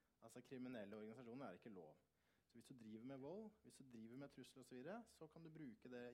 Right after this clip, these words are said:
gjeldende lovverket for å forby det. Så her snakker vi om å f-, eventuelt forby en organisasjon på grunn av en idé. Eh, og selv om det kan være en organisasjon hvor det er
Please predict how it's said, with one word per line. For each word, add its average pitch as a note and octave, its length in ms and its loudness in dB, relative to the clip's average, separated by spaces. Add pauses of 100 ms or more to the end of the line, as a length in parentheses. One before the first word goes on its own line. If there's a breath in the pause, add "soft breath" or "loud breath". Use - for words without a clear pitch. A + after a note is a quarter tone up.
gjeldende A2 340 0
lovverket F#2+ 480 -4
for B2 160 -10
å - 80 -14
forby E2 320 -8
det. - 80 -14 (1000 loud breath)
Så D3 80 2
her D3+ 160 6
snakker D3+ 300 -2
vi A#2 80 2
om A2+ 120 2
å B2 60 2
f-, B2 160 -6
eventuelt B2 480 -2
forby G#2 300 -4 (100)
en A2+ 80 -4
organisasjon A#2+ 600 -6 (100)
på A2+ 160 -8
grunn G#2 220 0 (180)
av G2 200 -2 (120)
en G#2 140 -2
idé. G#2 320 0 (1000 soft breath)
Eh, A2 300 2 (260)
og C3+ 220 0 (640)
selv C3+ 300 2
om D#3+ 80 0 (140)
det D3 120 -2
kan D#3 140 2
være A#2+ 160 6
en A#2 80 -2
organisasjon C#3+ 560 -4 (340)
hvor B2 320 0
det A#2+ 100 0
er A#2 300 2